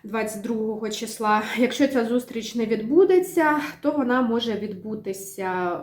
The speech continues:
у вересні, в період, е, третього, шістнадцятого, тридцять першого вересня, близько цих дат,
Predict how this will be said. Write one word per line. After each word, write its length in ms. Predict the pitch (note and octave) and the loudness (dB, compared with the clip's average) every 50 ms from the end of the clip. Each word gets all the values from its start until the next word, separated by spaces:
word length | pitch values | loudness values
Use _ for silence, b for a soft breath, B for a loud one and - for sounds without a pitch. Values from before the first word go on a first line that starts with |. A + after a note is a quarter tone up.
| - - | -8 -8
у 400 | G3 G3 F#3+ F#3 F3+ F3+ E3+ F3 | -6 -4 -2 0 0 0 -2 -2
вересні, 1000 | F3+ G3+ A3 C4 D4 E4 E4+ E4 - - - D#4+ D#4 D#4+ D#4+ D#4 D#4 D4+ D4+ D4+ B B B B B | -2 0 2 2 4 4 2 2 0 -4 -2 0 2 2 2 2 0 -2 -6 -8 B B B B B
в 160 | - _ _ - | -20 _ _ -6
період, 680 | G#3+ G#3+ A3 A3+ A3+ A3+ G#3+ G3 F#3+ F#3 F3+ F3+ - - | -4 -4 -2 0 0 0 0 2 0 0 -2 -4 -8 -6
е, 220 | F#3+ F#3+ F#3 F3+ F3+ | -4 -4 -2 -2 -4
третього, 500 | F3+ - G3+ G3+ F#3+ G3 F#3+ F#3 G3 F#3+ | -4 -4 -4 -4 -4 -4 -6 -6 -6 -8
шістнадцятого, 760 | F#3+ - G3 - - G3+ G3 F3+ F#3 - - F3+ F#3 F#3 E3+ | -10 -12 -16 -12 -10 -8 -8 -8 -8 -10 -14 -12 -10 -10 -10
тридцять 360 | - - F#3 F3+ - - - | -8 -8 -8 -8 -8 -8 -2
першого 520 | - - D4 - - - - D#4+ D4 D4 C#4+ | 0 0 0 0 -2 -2 0 4 4 4 6
вересня, 480 | C#4+ C#4+ C#4+ C#4+ C#4 C4+ - - B3+ | 4 4 4 2 0 -2 -4 -6 -4
близько 380 | A#3 A#3 C4 C4 B3+ - - A#3 | -2 0 0 0 -2 -4 -6 -8
цих 360 | A#3+ - - A#3+ A#3 A#3 A3 | -8 -4 -4 -4 -2 -2 -4
дат, 400 | G3+ A3+ A3+ A#3 A3+ A3+ A3+ | -4 0 2 2 2 2 -2